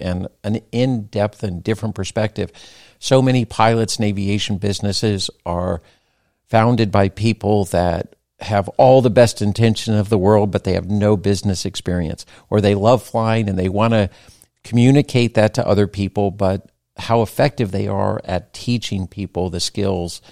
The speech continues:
that they need to do this safely and competently is a different, uh, a different thing entirely. So I think your education background really is going to be a really cool new asset that, that other f-, schools and facilities aren't gonna have that,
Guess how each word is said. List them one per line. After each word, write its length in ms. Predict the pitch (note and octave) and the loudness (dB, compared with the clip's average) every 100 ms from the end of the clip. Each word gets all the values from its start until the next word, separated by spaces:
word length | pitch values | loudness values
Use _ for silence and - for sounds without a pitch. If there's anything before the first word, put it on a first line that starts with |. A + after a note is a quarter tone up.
| _ _ | _ _
that 180 | G2 - | -6 -2
they 120 | G2 | 0
need 240 | F2+ F#2+ | 0 -2
to 120 | - E2+ | -4 -6
do 180 | F#2 | -4
this 180 | G2 F2+ | -4 -4
safely 520 | - F2+ F2 - F#2 | -2 -2 -4 -6 -8
and 120 | E2+ E2+ | -8 -8
competently 680 | D#2+ E2 E2+ - - F2 | -6 -4 -6 -8 -8 -8
is 120 | E2+ E2+ | -8 -8
a 60 | |
different, 520 | D#2+ F#2 - E2+ D#2+ - _ _ _ _ | -6 -8 -6 -8 -10 -16 _ _ _ _
uh, 240 | E2 D#2 F#2 - | -12 -10 -12 -12
a 100 | - | -8
different 380 | G2 A#2+ - A#2+ | -2 -2 -2 -6
thing 260 | - E3+ G2+ | -4 -4 -4
entirely. 640 | F#2+ F#2+ C3+ D3+ G#2 D#2+ D2 _ _ | -6 -4 -2 -2 -2 -6 -10 _ _
So 140 | - A2 | -4 0
I 80 | G#2+ | 0
think 200 | B2 B2 | 0 2
your 120 | A#2+ | 2
education 560 | A2+ G#2 A2 A2+ - | 2 -2 -4 -4 -2
background 580 | G#2 G2 G2+ G2+ G2 F#2+ | 0 -2 0 -4 -4 -2
really 320 | G#2+ C#3 B2+ | -2 -2 -4
is 140 | F#2+ F2 | -6 -8
going 200 | G#2+ G2+ | -6 -6
to 40 | |
be 320 | G2 G2 F#2+ F#2 _ _ _ _ _ | -6 -4 -6 -8 _ _ _ _ _
a 60 | G#2 | -4
really 500 | G2 A#2+ D3+ B2 - _ - | -2 0 0 -2 -6 _ -20
cool 440 | - C#3 C3+ B2+ | -8 -2 0 -2
new 460 | G#2+ G#2 A2 A2 G#2 - | -2 -2 -2 -4 -6 -6
asset 540 | G2 G#2+ - G#2 - | -4 -4 -4 -6 -6
that, 220 | G2+ F#2+ | -8 -6
that 160 | - F2+ _ _ - | -8 -10 _ _ -4
other 240 | G#2 A2+ | -2 0
f-, 260 | F#2 - _ | -2 -10 _
schools 540 | - - A#2 A#2+ G#2+ - | -10 -8 -4 -2 -2 -4
and 100 | F#2+ | -4
facilities 540 | G2+ - B2+ G#2+ F#2 | -4 -2 -4 -4 -4
aren't 160 | G#2+ G#2+ | -4 -4
gonna 180 | G2+ G2 | -6 -6
have 280 | F#2+ G2 | -6 -6
that, 280 | G2+ G2 - | -6 -6 -8